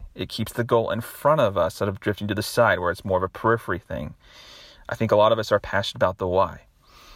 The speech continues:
All right, so back to my goal of reading the Bible in three years. Um, this was something, like, I knew heading into this year that I needed structure. I needed some kind of boundary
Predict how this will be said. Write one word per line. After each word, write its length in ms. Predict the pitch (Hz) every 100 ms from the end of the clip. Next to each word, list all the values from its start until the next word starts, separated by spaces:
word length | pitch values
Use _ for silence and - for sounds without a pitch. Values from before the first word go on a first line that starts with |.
| - _ - _ _ _ _ - _ _ - -
All 120 | 117
right, 200 | 104 80
so 160 | - 123
back 240 | 139 147
to 120 | - 117
my 320 | 113 135 143
goal 300 | 127 110 104
of 100 | 104
reading 140 | 110
the 60 | 104
Bible 360 | 104 104 98
in 80 | 95
three 220 | - 104
years. 480 | 95 110 107 98 - -
Um, 360 | 123 104 82 - _ - _ - _ _ _ _ _ _ _ _ -
this 160 | 147
was 100 | 160
something, 420 | - 127 - 113
like, 220 | 107 98 -
I 140 | 120
knew 180 | 135 127
heading 220 | 123 113
into 80 | 104
this 220 | 95 -
year 120 | 107
that 140 | 95 92
I 80 | 95
needed 360 | 98 95 92 _
structure. 640 | - - 98 98 - 92
I 60 | 95
needed 200 | 101 95
some 280 | - 95 92
kind 180 | 107
of 140 | 90 87
boundary 1200 | - 110 104 101 120 120 127 127 120 117 117 110